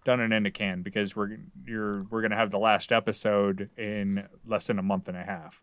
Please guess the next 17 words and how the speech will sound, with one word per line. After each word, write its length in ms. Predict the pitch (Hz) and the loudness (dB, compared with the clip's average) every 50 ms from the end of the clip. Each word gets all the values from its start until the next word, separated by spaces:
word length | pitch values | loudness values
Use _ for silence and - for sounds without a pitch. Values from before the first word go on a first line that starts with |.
| _ - - - | _ -20 -20 -12
and 200 | - 98 107 104 | -6 -4 -2 -2
so 500 | - - 113 95 98 98 95 95 92 90 - _ _ _ _ _ _ _ _ _ _ _ - | 2 4 6 6 8 6 6 4 2 0 -2 _ _ _ _ _ _ _ _ _ _ _ -8
you, 320 | 131 113 113 117 - 113 113 127 - - - - - _ _ - 127 | -4 -4 -4 -4 -6 -10 -14 -16 -20 -20 -20 -20 -20 _ _ -14 -4
the 160 | - 113 110 | -2 0 2
entire, 500 | 110 110 - 135 131 123 117 117 117 127 - 127 123 | 2 2 4 4 4 4 4 0 -4 -6 -8 -4 2
we're 120 | 131 131 | 2 4
not 200 | 139 131 127 120 | 4 4 2 2
gonna 160 | 123 113 110 | -2 -2 0
see 460 | - - - - 127 120 117 113 107 | 2 2 2 2 0 0 0 -2 -2
any 300 | 98 110 110 113 104 98 92 - | -2 -2 -2 -2 -2 -4 -4 -2
differences. 880 | - 117 110 - - 113 107 101 - - 107 98 98 95 90 - - - _ - - - - _ _ _ _ _ _ - | 2 2 2 2 2 0 0 0 0 -2 -2 -2 -2 -2 -2 -4 -6 -6 _ -20 -20 -20 -20 _ _ _ _ _ _ -4
Like, 240 | - 127 110 107 - | 0 2 2 2 2
if 100 | 117 - | -2 0
we 120 | 127 120 110 | 0 4 6
had 200 | 120 113 98 - | 6 4 4 2
some 160 | - 110 101 | 0 0 4
problems, 560 | - 143 131 123 117 113 110 107 104 101 - | 4 6 6 6 6 4 2 2 2 0 -4